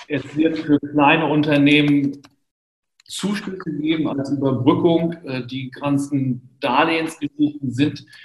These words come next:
in dieser Woche auf dem Weg. Das wird ja alles am Ende der Woche ganz klar sein und Mitte der Woche kann beantragt werden. Also, äh, historisch, ich kenne das jedenfalls nicht, dass so viel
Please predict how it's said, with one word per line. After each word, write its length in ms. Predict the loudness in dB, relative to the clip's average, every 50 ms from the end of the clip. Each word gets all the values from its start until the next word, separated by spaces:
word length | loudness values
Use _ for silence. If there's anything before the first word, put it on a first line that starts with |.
| -20 _ -10
in 140 | -8 -6 -2
dieser 340 | -2 0 2 2 2 4 2
Woche 180 | 2 2 2
auf 260 | 2 2 2 0 0 -2
dem 220 | -2 -2 -2 0
Weg. 280 | 4 4 4 4 4 2
Das 220 | -2 -6 -8 -10 -14 _
wird 140 | -2 -2 -2
ja 180 | 0 -4 -4 -4
alles 380 | 0 2 2 4 2 2 -2 -8 -10
am 160 | -10 -10 -8 -8 -6
Ende 280 | -6 -6 -4 -4 -2
der 200 | 0 0 -2 0
Woche 260 | -2 -4 -4 -4 -4 -2
ganz 340 | -2 -2 0 -2 -4 -8
klar 380 | -10 -8 -4 -2 0 0 -2 -2
sein 300 | 0 2 2 2 2 0
und 160 | 0 0 2
Mitte 180 | 2 0 0 0
der 220 | 0 -2 0 2
Woche 280 | 0 0 0 -2 -6 -6 -8
kann 180 | -8 -4 -2 0
beantragt 720 | 0 -2 -2 -4 -6 -8 -8 -8 -10 -10 -10 -12 _ _
werden. 360 | -12 -12 -12 -14 -20 -20 -20 _ _ _ -20 -20 -20 -20 -20 -18 -20 -20 -20 _ _ _
Also, 380 | -2 0 2 2 2 2 0 -2
äh, 480 | -6 -4 -4 -4 -2 -4 -6 -8 -12 -14
historisch, 680 | -4 2 2 2 2 4 6 8 8 8 8 4 2 2 0
ich 180 | -2 -2 -2
kenne 180 | -2 0 2 2
das 140 | 2 2 4
jedenfalls 520 | 4 4 4 2 0 0 0 0 0 0
nicht, 280 | 0 0 2 0 0 -4
dass 160 | -4 -4 0
so 160 | 2 2 2
viel 480 | 2 4 4 4 4 4 2 -2 -10